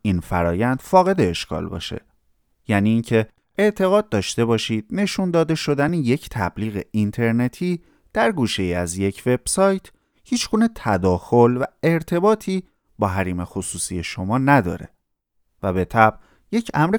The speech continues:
کاملاً عادیه. اما وقتی به صورت جزئی و دقیق بررسی کنید،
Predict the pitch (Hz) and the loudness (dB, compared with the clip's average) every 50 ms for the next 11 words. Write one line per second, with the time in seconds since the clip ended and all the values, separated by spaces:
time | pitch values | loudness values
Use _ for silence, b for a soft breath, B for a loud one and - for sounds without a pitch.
0 | 226 _ - - - 101 98 95 90 87 85 87 87 - _ _ 98 92 82 - | -4 _ -10 -2 2 4 4 4 4 0 -2 -2 -4 -6 _ _ -4 -4 -4 -6
1 | _ _ 123 131 113 82 - _ _ _ _ _ _ _ _ _ _ _ _ _ | _ _ -2 0 0 -2 -4 _ _ _ _ _ _ _ _ _ _ _ _ _
2 | _ _ _ _ _ _ _ _ _ _ _ _ _ - 214 240 240 214 196 185 | _ _ _ _ _ _ _ _ _ _ _ _ _ 2 4 4 4 4 2 0
3 | 190 - - 170 160 123 - - 98 92 90 95 - - 127 123 - - - 104 | 0 -2 -4 -4 -4 -4 -4 -4 -2 -2 -2 -2 -2 -4 -8 -8 -8 -6 -4 -2
4 | 95 90 80 - - - _ 107 101 98 98 90 92 127 143 - _ _ - 160 | -2 -2 -2 -6 -10 -10 _ -6 -4 -4 -4 -4 -2 -2 -4 -4 _ _ -2 -2
5 | 151 143 156 175 175 131 98 95 87 85 85 85 87 85 - - 90 - - 98 | 0 0 -2 -4 -6 -6 -6 -4 -4 -4 -4 -6 -6 -6 -8 -10 -10 -10 -6 -4
6 | 92 98 113 127 127 | -2 0 0 -2 -2